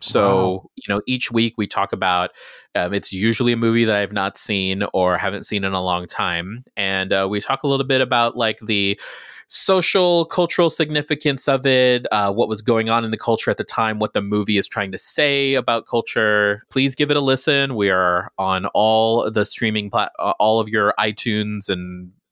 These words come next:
Speaker 1: Spotify, Google Play, all of that stuff. And, uh, we also have great memes, um,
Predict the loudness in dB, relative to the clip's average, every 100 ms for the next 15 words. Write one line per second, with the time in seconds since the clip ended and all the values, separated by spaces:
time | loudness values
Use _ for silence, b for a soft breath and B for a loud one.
0 | -10 -4 0 0 0 0 0 0 0 0
1 | 0 -2 -2 0 0 0 -2 -4 -6 -4
2 | -2 -4 -8 B B B B -4 -2 -2
3 | -2 0 0 0 0 -2 -4 -2 0 0
4 | 0 0 0 0 -2 -4 -2 -2 -2 -4